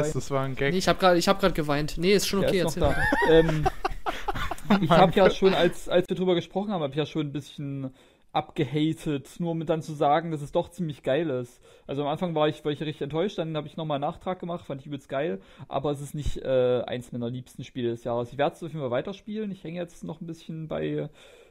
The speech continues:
Speaker 1: äh, irgendwie nach dem Skorpion, glaub ich, ist, bin ich irgendwo in dem Wald, in dem Wald bin ich noch. Jetzt fällt's mir wieder ein.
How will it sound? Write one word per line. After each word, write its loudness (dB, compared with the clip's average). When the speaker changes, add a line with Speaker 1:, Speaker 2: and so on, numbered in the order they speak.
Speaker 1:
äh, 0
irgendwie -4
nach -6
dem -4
Skorpion, -4
glaub -2
ich, -8
ist, -12
bin -8
ich -10
irgendwo -2
in 0
dem 0
Wald, 6
in -2
dem -2
Wald 2
bin -4
ich -6
noch. -2
Jetzt -10
fällt's 2
mir -2
wieder 0
ein. 0